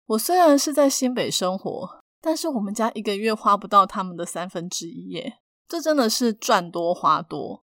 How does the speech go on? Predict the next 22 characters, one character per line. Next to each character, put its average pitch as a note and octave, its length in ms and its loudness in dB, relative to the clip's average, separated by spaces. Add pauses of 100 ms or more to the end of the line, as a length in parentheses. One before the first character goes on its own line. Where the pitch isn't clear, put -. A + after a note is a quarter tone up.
不 A#3 100 -4
过 F4+ 120 4
我 A#3 100 6
真 A#3+ 160 2
的 A#3+ 80 2
有 G3+ 140 2
体 E3 220 -6
会 F#3+ 180 -2
过 F3+ 240 0
生 G3 240 -4
活 F3+ 120 -2
方 F#3 220 2
式 F#3 200 -4
升 F#3 240 -6
级 D#3+ 140 -8
心 F#3 220 -8
理 F3 100 -8
的 - 60 -8
这 F3 180 -4
种 - 180 -6
诱 F3+ 160 0
惑。 - 300 -6